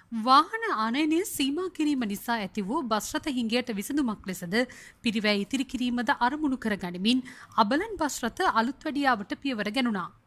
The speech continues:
ඒ යටතේ දෙවනාදියර ලෙස ඩිපෝ එකසිය හතක අබලන් තත්ත්වයේ පැවතුන මෙම බස් රථ ඩිපෝ සේවකයින් විසින් ප්‍රතිසංස්කරණය කෙරුණා.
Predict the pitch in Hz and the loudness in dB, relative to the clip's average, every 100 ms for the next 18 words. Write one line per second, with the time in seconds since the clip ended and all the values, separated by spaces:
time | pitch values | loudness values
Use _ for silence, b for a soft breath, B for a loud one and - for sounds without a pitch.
0 | b b b b 226 214 - - 294 247 | b b b b 2 2 0 0 0 0
1 | 233 233 208 214 190 190 202 330 262 247 | 2 2 2 0 0 -2 0 0 0 0
2 | 262 240 233 226 240 196 226 - 202 349 | 2 2 0 -2 0 2 2 2 0 2
3 | 320 330 247 320 294 277 - 254 226 220 | 4 2 2 0 0 -4 -4 -2 -2 -2
4 | 190 - 202 294 339 B B 247 247 311 | -6 -4 0 0 0 B B 2 4 4
5 | 440 269 220 - 208 269 294 220 - 269 | 2 2 0 -2 -2 0 0 -2 -2 -2
6 | - 320 339 349 - 240 185 185 247 262 | -2 -2 -2 -6 -6 -4 -2 0 0 0
7 | 277 320 - 285 - - 202 190 196 269 | 0 -2 0 -2 -2 -2 0 0 0 2
8 | 233 196 | 4 4